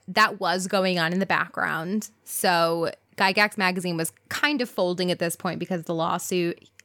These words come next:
Jason Elliott forgot to refile the license. And this is where T S R three comes in.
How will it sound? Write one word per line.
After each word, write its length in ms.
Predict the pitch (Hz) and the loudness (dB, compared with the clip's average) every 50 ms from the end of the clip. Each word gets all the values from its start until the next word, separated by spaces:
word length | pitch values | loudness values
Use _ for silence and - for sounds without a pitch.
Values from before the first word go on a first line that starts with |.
| _ - | _ -8
Jason 320 | 202 - 208 208 202 214 190 | -2 2 2 2 2 0 0
Elliott 480 | 170 190 190 185 180 180 175 - - | 2 2 2 4 4 4 2 2 -2
forgot 460 | - - - 202 180 - 196 202 220 226 | -6 -6 -4 0 2 4 4 4 4 2
to 120 | - 226 | -2 -6
refile 420 | 190 185 175 175 - 165 160 165 160 | -4 -4 -4 -2 0 0 2 2 2
the 60 | 160 | 2
license. 680 | 160 175 196 208 202 - 151 139 - - - - - - _ _ - - - - - - - - _ _ _ _ _ - | 2 2 2 2 2 0 -2 -4 -4 -6 -8 -10 -10 -12 _ _ -20 -20 -20 -20 -20 -20 -20 -20 _ _ _ _ _ -4
And 140 | - 170 185 | -2 0 2
this 160 | 185 214 214 | 2 2 2
is 140 | 302 269 226 | 0 0 0
where 160 | 202 196 175 | 2 2 0
T 320 | 175 - - - 196 180 165 | 0 -2 -4 -4 -2 0 0
S 220 | 165 185 - - | 2 2 2 4
R 360 | 220 214 220 226 233 240 226 - _ | 4 4 6 4 4 2 0 -6 _
three 480 | - - - - 233 208 214 208 190 175 | -20 -20 -8 -4 -2 2 2 2 2 2
comes 400 | - - - - - 196 214 - | 0 -4 -6 -4 -4 -4 -6 -6
in. 400 | - 113 104 - - - 226 | -6 -6 -8 -6 -6 -6 -6